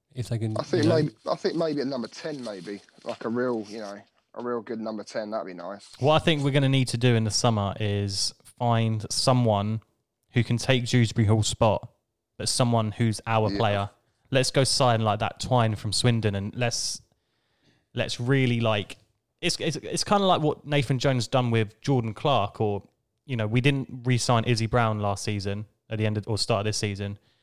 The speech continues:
Speaker 3: but he went out and he found an upgrade on Izzy Brown, who's obviously it's gonna be hard to find an upgrade on Dewsbury Hall, but you could maybe find someone who can still fit and do everything he does as a player, but is actually our player, and we can develop to make him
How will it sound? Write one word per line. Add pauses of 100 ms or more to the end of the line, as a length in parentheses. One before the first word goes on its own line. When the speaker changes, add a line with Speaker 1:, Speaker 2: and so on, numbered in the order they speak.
(120)
Speaker 3:
but
he
went
out
and
he
found
an
upgrade
on
Izzy
Brown,
who's (720)
obviously
it's
gonna
be
hard
to
find
an
upgrade
on
Dewsbury
Hall,
but
you
could
maybe
find
someone
who
can
still
fit
and
do
everything
he
does
as
a
player, (760)
but
is
actually
our
player,
and
we
can
develop
to
make
him